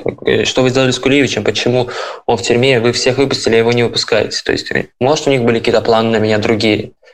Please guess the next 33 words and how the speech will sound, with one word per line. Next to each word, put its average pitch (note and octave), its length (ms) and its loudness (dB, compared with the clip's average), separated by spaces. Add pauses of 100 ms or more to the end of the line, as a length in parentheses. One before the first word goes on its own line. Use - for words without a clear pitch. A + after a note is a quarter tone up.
(140)
Им A2+ 80 2
важно A#2 260 2
было A2 160 2
меня G#2+ 260 2
убрать G#2+ 280 0
как - 160 -2
активного G#2+ 420 0
журналиста. A2 600 0 (260)
Были B2 220 2
эти - 160 -2
марши, C#3 380 2
и A2+ 40 0
когда A#2 360 0
я A2 60 2
был A2+ 200 2
в - 20 -6
больнице, C3 380 0
мне G#2+ 80 0
позвонили, B2 1000 0
э, A2 640 -2
с - 140 -10
площади, A#2+ 680 2
э, B2 340 -4
люди A2+ 260 0
позвонили A2+ 480 0
и A2 80 -2
сказали: A2 560 0
"На A2+ 180 0
связи A2+ 380 0
наш G#2+ 340 0
журналист A2 480 0
Руслан G#2+ 300 0
Кулевич, C#3 640 2